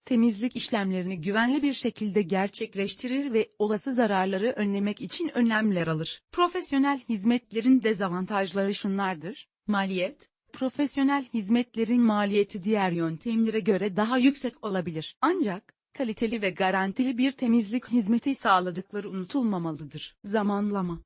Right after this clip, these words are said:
profesyonel hizmet almak için uygun bir zamanlama yapmanız gerekebilir.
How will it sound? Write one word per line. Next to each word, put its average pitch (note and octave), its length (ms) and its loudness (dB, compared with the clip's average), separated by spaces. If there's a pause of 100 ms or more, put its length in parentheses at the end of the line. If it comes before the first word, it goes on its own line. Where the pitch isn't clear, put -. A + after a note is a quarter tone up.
(220)
profesyonel C#4 680 0
hizmet G#3+ 420 -2
almak G3 400 0
için D4 200 0
uygun C#4 300 2
bir C4+ 120 0
zamanlama A#3+ 600 2
yapmanız G3+ 520 -2
gerekebilir. E3+ 720 -4